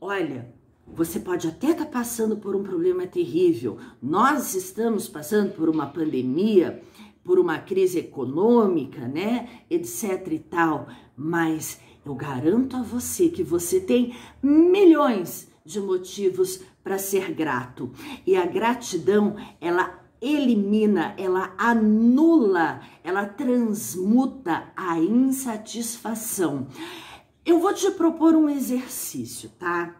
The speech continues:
Vamos fingir, imagina, imagina, que você acordou num determinado dia sem nada daquilo que você agradeceu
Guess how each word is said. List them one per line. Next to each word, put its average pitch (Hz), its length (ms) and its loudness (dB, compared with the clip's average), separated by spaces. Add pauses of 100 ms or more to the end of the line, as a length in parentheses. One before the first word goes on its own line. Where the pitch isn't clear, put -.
(280)
Vamos 359 280 -2
fingir, 202 880 0
imagina, 330 760 -4 (320)
imagina, 156 600 -4 (1000)
que 349 140 8
você 285 640 -2 (880)
acordou 220 1160 0 (640)
num 240 200 2
determinado 147 880 -2
dia 151 680 -2 (920)
sem 339 800 2
nada 302 500 2
daquilo 269 600 -4
que - 160 -6
você 233 440 -2
agradeceu 185 1080 0